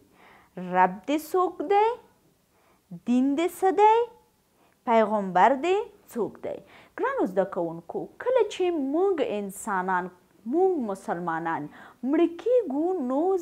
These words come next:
زموږ دویم کور زموږ قبر دی.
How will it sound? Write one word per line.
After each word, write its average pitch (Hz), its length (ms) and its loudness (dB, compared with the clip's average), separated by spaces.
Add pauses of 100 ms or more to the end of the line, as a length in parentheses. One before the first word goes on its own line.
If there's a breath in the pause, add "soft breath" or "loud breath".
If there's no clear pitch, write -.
زموږ 285 360 -2 (200)
دویم 208 460 -2
کور 349 380 -4 (200)
زموږ 339 520 -4 (220)
قبر 202 420 0
دی. 127 140 -8